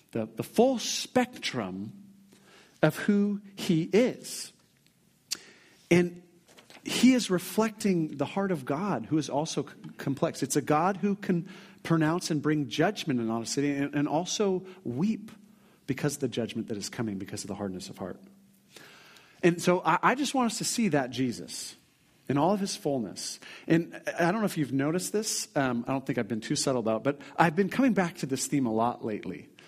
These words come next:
of Jesus in, in all of his fullness, because I think it's a message that the American church really needs to hear right now.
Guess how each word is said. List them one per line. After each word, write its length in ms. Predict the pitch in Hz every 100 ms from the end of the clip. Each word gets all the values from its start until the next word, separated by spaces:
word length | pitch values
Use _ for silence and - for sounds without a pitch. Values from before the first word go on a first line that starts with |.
| -
of 320 | 131 120 123
Jesus 500 | - 151 190 185 -
in, 160 | 147 131
in 140 | 143 123
all 280 | 127 147 185
of 100 | 175
his 160 | 131
fullness, 400 | - 135 123 120 - -
because 300 | - 147 156
I 100 | 160
think 160 | 208 233
it's 140 | 226
a 40 | 151
message 600 | 139 139 - 139 127 - - -
that 160 | 139 135
the 80 | 135
American 420 | 135 151 151 131
church 340 | - 127 -
really 340 | 123 147 170 165
needs 420 | 139 135 131 -
to 80 | 110
hear 500 | - 127 123 95 90 - - -
right 260 | 107 98
now. 300 | - 87 78